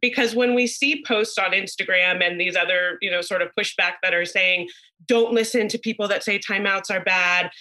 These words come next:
Timeouts are great. You should do them." Well,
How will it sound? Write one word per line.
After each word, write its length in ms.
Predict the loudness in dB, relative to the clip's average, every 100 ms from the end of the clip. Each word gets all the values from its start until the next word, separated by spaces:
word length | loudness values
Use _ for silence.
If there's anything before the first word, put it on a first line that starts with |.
| -8
Timeouts 380 | 0 2 2 2
are 100 | 0
great. 400 | 0 2 2 2
You 100 | 0
should 240 | -2 -2 -2
do 200 | 0 0
them." 500 | 0 -2 -2 -4 -6 _ _ _
Well, 300 | 0 0 0